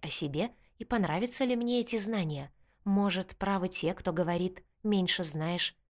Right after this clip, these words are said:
крепче спишь»? За обедом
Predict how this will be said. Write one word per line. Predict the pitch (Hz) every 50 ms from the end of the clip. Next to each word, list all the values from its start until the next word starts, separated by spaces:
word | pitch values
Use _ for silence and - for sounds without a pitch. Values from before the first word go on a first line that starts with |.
| _ -
крепче | - 202 185 175 - - - 180
спишь»? | - - - 240 240 240 - - _ _ _ _ _ _ _ _ _ _ _ _ _ _
За | - 202 180 202 185
обедом | 180 175 196 233 240 185 165 160 156 160